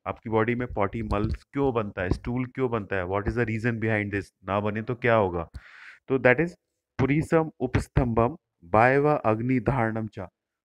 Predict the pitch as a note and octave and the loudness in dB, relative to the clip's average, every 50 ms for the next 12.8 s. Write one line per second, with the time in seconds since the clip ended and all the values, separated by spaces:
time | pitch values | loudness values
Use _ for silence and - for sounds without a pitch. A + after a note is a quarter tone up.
0 | _ - G#2+ G#2 G2 G#2 A#2 B2 B2 B2 B2 A#2+ A#2 A#2 A2+ A#2 - B2+ B2+ C3 | _ -12 -10 -8 -4 -2 0 0 2 2 2 2 2 0 -2 -2 -2 -4 -4 -4
1 | C#3+ D3 C#3 - C3 B2 A2+ A2 G#2+ A2 A#2+ A#2 A#2 - G#2+ G#2+ G#2+ G2+ - B2 | -4 -6 -10 -10 -8 -2 -2 0 0 0 0 -2 -2 -2 0 0 0 0 0 -2
2 | A#2 A2+ A2 A2 - - - - A2+ G#2 - - G2+ F#2+ F#2+ - A2 - - A2 | -2 -2 -2 -4 -6 -8 -8 -6 -8 -8 -8 -8 -8 -8 -6 -6 -8 -6 -2 0
3 | F2+ F#2+ G#2 A2+ A2 - - G#2+ G2 G2 F#2+ G#2+ G2+ G#2 A2+ C3 - - _ _ | 2 2 2 0 -2 -4 -4 -4 -4 -2 -2 -2 -2 -2 -2 -4 -4 -8 _ _
4 | _ _ _ _ - A#2 A2 - A#2 C3 C#3+ C#3+ C#3 - C#3 B2+ B2 C3 B2+ - | _ _ _ _ -10 -10 -8 -2 0 2 2 2 0 -4 -8 -6 -4 -6 -4 -4
5 | C3+ C#3+ D#3 D3+ - - B2+ B2 C3+ D3+ - - D#3+ D3+ D3+ - - _ - C#3 | -4 -4 -6 -8 -6 -4 -2 0 0 0 0 0 0 -2 -2 -6 -10 _ -8 -8
6 | C3+ - C#3 - - _ - C#3+ C3 B2+ B2+ C#3+ D#3+ C3 A2+ G2 - _ _ _ | -4 -2 -4 -4 -2 _ 0 0 0 -2 -2 -2 -2 -2 -4 -6 -12 _ _ _
7 | _ _ _ F#2 F2 G#2+ A2 A#2 A#2+ B2+ B2+ C3+ C#3+ C3+ - - A#2 A2+ A#2+ B2+ | _ _ _ -6 -2 2 2 4 4 2 2 2 2 2 2 0 0 0 0 -2
8 | C3 B2+ A2+ A#2+ - A2+ A2 A2 A2 A#2 A2 A2 G2+ - G#2 E2+ - _ _ _ | -2 0 0 0 2 2 2 2 2 0 -2 -4 -4 -4 -4 -4 -4 _ _ _
9 | _ _ _ _ _ G#2+ G#2 - C3 A#2+ - _ _ - G#2 G#2+ A2 G#2+ A#2+ A2+ | _ _ _ _ _ -16 -12 -10 -10 -10 -12 _ _ -4 -2 0 0 0 -2 -4
10 | B2+ C3 B2 - - B2+ B2+ C3+ C#3 B2 - - A2 A2 B2 A#2 - _ B2+ B2+ | -4 -6 -6 -6 -6 -6 -4 -4 -6 -6 -8 -10 -10 -8 -10 -10 -10 _ -10 -8
11 | A#2+ G#2 - B2 A#2 A#2+ A#2+ B2+ C3 C3 A#2 - F#2+ G2+ G#2+ G2+ G#2 G#2+ A2 G#2+ | -6 -4 -2 -2 0 0 0 -2 -2 -4 -4 -2 -2 -2 0 -2 -2 -2 -4 -8
12 | G2+ G#2 A2+ A2+ G#2 G#2 G#2 G#2 G#2 - A#2+ A#2 G#2+ D3 F3 | -6 -6 -6 -6 -4 -4 -4 -6 -4 -6 -6 -4 -2 -4 -4